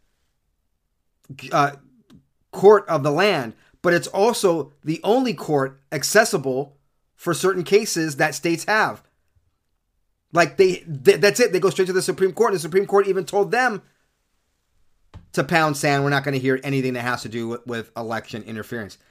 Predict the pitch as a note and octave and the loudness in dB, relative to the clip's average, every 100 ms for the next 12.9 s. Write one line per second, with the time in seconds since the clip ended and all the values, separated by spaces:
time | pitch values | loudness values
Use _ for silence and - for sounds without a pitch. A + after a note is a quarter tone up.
0 | _ - D3 C#3+ G3 D#3+ - - - _ | _ -6 -4 0 2 2 -2 -14 -16 _
1 | _ _ _ _ _ _ _ - A#2 E3 | _ _ _ _ _ _ _ -12 -2 0
2 | E3 E3 F3 D3 - C3+ C3 - C3+ F#2+ | 2 2 2 0 -6 -6 -6 -6 -6 -6
3 | - _ _ _ _ _ _ _ _ A#2+ | -12 _ _ _ _ _ _ _ _ -12
4 | A#2 C#3 C3+ C3 C3 A#2 A2 _ _ _ | -8 -4 -4 -2 -4 -6 -10 _ _ _
5 | - C#3 D#3 C#3+ D#3+ C#3 D#3 - F#3 F3+ | -4 -4 -4 -6 -8 -4 -4 0 2 2
6 | - E3+ C#3+ C3 - - G3+ D3+ - - | 0 -2 -2 -6 -8 -2 0 0 -4 -18
7 | - _ _ _ _ _ _ _ _ _ | -20 _ _ _ _ _ _ _ _ _
8 | _ _ _ _ _ _ _ - E3 D#3 | _ _ _ _ _ _ _ -6 -4 -2
9 | E3 D#3 D3 B2+ C#3 A2 - _ _ _ | -2 -2 -2 -2 -2 -2 -8 _ _ _
10 | _ _ _ _ _ _ - B2+ A2+ C#3 | _ _ _ _ _ _ -12 -10 -4 -2
11 | C#3+ B2+ B2 A#2 A#2 _ _ _ _ _ | -2 -4 -4 -4 -8 _ _ _ _ _
12 | D3 F3 - E3 D3+ C#3+ C#3 - | 0 0 0 -2 0 0 -2 -6